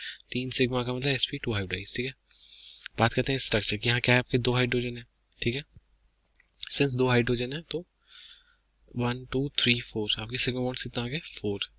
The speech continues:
तो आपका ये एसपी थ्री हाइब्रिडाइज हो गया, तो ये भी आपका नहीं है,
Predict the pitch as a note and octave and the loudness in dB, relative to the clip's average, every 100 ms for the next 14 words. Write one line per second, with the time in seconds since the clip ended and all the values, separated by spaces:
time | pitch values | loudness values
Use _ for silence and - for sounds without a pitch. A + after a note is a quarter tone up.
0 | - - - B2+ B2 - A#2+ - A#2 A2 | -10 -8 0 2 4 2 0 2 4 4
1 | G2 F#2 F#2+ G#2 A#2 A2+ A#2 B2 - B2+ | 0 -4 -6 -2 4 4 6 2 2 0
2 | G#2+ G2+ A#2+ | 0 -2 -4